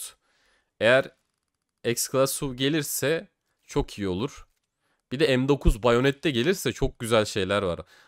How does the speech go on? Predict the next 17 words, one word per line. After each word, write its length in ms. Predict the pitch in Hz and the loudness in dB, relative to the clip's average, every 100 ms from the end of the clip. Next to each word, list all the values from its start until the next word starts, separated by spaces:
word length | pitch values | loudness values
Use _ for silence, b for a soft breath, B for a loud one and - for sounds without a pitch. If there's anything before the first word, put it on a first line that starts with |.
| - | -6
Aslında 360 | 104 - 185 | -4 -2 -2
M 220 | - 131 156 | 0 2 2
dokuz 300 | 160 180 127 | 0 -2 2
bayonetten 580 | 127 151 165 - 175 | 2 2 0 0 0
farm 320 | 147 135 135 170 | 2 4 4 2
yapsak 360 | 143 - 113 | 0 0 -4
çok 240 | - 120 151 | -2 -4 -4
iyi 120 | 139 | -2
değil 140 | 120 | -2
mi 200 | 151 139 | -2 -4
lan? 240 | 85 95 - _ _ _ _ _ _ _ | -4 -4 -10 _ _ _ _ _ _ _
M 180 | 101 135 | -4 -2
dokuz 280 | 147 156 110 | -2 -2 0
bayonetten 440 | 120 131 - 160 | 0 0 -2 -4
farm 300 | 156 110 87 | 0 -2 0
yapacağız 360 | 82 - 87 80 | -6 -8 -8 -6
aslında. 520 | 80 - 80 80 | -8 -10 -10 -10